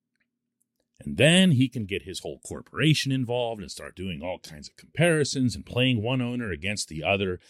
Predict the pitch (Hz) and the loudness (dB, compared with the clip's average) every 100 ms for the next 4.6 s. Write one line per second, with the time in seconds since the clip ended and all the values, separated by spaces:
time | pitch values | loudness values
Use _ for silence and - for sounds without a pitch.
0 | _ - 73 110 92 76 85 110 98 - | _ -8 0 0 0 -6 -2 -2 -4 -10
1 | 95 95 92 98 76 71 95 95 92 87 | -8 -6 -2 -4 -4 -4 -4 -4 -6 -4
2 | 101 90 87 92 90 - 85 - _ - | -4 -4 -6 -6 -4 -2 -2 -4 _ -6
3 | 92 - 67 80 85 101 - 64 62 117 | -2 -2 -4 -4 -2 -2 -4 -10 0 2
4 | 120 85 78 _ - | 4 0 -4 _ -16